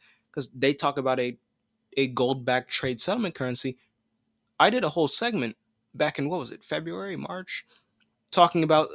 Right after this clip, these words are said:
the Gold Standard Restoration Act and how that is the way we should be going. And I was so happy that it was brought, uh, before Congress.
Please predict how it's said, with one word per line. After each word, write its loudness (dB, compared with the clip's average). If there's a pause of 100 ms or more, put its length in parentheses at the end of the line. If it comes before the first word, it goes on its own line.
(180)
the 2
Gold 4
Standard 2
Restoration 0
Act -12 (260)
and 4
how 4
that 2
is -2 (120)
the 2
way 2
we -2
should -6
be 0
going. -4 (240)
And -2
I 0
was -2
so 0
happy -2
that -2
it -4
was -8
brought, -2 (480)
uh, 0
before -6
Congress. -10